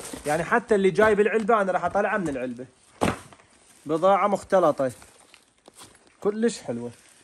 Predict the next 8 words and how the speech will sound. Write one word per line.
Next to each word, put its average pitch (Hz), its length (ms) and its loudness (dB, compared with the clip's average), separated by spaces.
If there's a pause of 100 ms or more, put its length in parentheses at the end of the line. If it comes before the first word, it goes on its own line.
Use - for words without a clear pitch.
(1700)
شوف. 131 240 -10 (2000)
رجالي 160 520 4
قياسات 175 680 0
تسعة 196 280 -2
وثلاثين 214 720 0
إلى 202 200 0
أربعة 208 560 4
وأربعين. 139 640 0